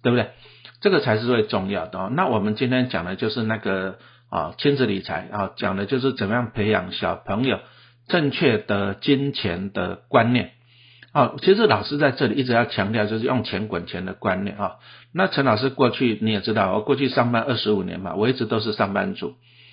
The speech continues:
啊，那我在学校教书之前，薪水都还没有超过五万块钱。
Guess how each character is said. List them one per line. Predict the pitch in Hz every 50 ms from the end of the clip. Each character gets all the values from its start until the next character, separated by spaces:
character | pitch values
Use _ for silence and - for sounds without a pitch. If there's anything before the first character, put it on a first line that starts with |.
| - _
啊， | - 101 104
那 | 117 156 170
我 | 131 110
在 | 107 151 131
学 | 123 131
校 | 120 123
教 | 127 - 123 127
书 | - 135 120
之 | 110 123
前， | 120 - 95 95 101
薪 | - - 120 117
水 | - 101 95
都 | - 117
还 | 110 110 104
没 | 98 98
有 | 101 95 92
超 | - - 104 98
过 | - 117 107 98 95 - -
五 | 98 95 95 95
万 | 107 123 117 104 98 95
块 | - - 98 101
钱。 | - - - 95 -